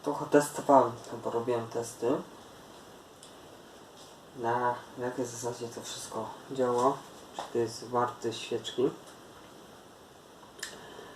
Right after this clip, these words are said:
Tak jak powiedziałem, taki netbook,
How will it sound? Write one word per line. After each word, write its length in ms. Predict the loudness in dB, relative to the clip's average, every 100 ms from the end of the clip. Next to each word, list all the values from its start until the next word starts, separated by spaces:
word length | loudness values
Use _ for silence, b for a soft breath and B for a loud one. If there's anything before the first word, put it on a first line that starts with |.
| B 0
Tak 40 |
jak 160 | 0 2
powiedziałem, 540 | 2 6 6 6 2 -4 -12 -16 -18 -18 -18 -18 -18 -8
taki 260 | -2 2 6
netbook, 540 | 8 8 6 6 6